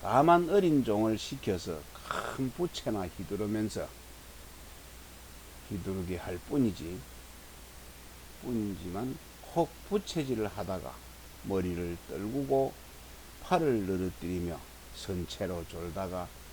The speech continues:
쓰러지기도 하니, 이것이 그 첫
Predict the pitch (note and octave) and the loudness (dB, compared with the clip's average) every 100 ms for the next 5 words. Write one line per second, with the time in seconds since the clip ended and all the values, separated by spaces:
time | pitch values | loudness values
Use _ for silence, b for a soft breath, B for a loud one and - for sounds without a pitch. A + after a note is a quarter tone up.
0 | - - - D#3 C#3 A#2+ A#2 A2 A2 A#2+ | -14 -6 2 2 2 -2 -2 0 0 0
1 | C#3 F#2+ F#2 A#2 - E2+ G2 F#2+ - F2+ | 2 2 0 -2 -6 -6 -2 -2 -2 -6
2 | D#2+ - F#2 D#2+ D2 - - - | -8 -8 -6 -6 -8 -10 -8 -4